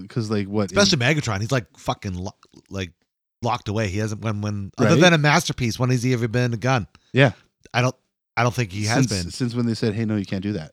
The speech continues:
Speaker 2: Yeah, even in Japan, I don't think they have, uh,
Speaker 1: Oh, no?
Speaker 2: issued, no, I don't think so. I'm pretty sure s-,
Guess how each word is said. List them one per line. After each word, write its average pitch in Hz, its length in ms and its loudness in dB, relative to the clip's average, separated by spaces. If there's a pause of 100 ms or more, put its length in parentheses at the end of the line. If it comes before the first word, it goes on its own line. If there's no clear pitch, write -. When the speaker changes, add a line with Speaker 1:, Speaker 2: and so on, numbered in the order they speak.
Speaker 2:
Yeah, 147 180 2
even 202 240 6
in 185 120 6
Japan, 170 400 4
I 180 60 4
don't 113 160 -2
think 117 160 -2
they 120 140 0
have, 110 140 -2
uh, 104 60 -2
Speaker 1:
Oh, 104 160 2
no? 95 160 0
Speaker 2:
issued, 120 260 0
no, 113 140 0
I 165 80 6
don't 147 140 0
think 160 180 0
so. 92 220 -2 (200)
I'm 135 120 -2
pretty 180 220 2
sure 180 220 6
s-, - 220 0